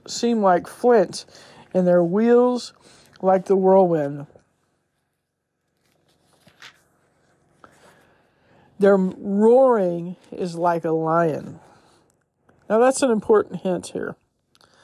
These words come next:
Like young lions, they roar, they growl and seize their prey. They carry it off and none can rescue. They will growl over it on that day,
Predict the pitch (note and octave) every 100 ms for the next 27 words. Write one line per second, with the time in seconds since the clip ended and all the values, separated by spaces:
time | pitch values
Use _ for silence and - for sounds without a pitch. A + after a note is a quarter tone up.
0 | _ _ _ - G3+ F#3 B3 C4+ B3+ A#3+
1 | A#3+ A#3 G#3+ F3+ F#3 F3 G3+ A#3 A#3 G#3
2 | F3+ D#3+ G3+ G#3+ G#3+ G3 F3+ - G#3 G3+
3 | F3+ E3 - G#3 G#3 G3+ F3 E3 - G#3+
4 | G3+ F3+ F3+ F#3+ - F3 F3+ A3 A3 G#3
5 | F#3 F3 F#3 F3+ - - D#3+ - _ _
6 | _ _ _ _ _ _ F3+ F3+ F3+ E3+
7 | G3+ G#3+ G#3+ - F3 D#3 D#3 D3+ D3+ D3+
8 | D3 C#3+ - D3 D3+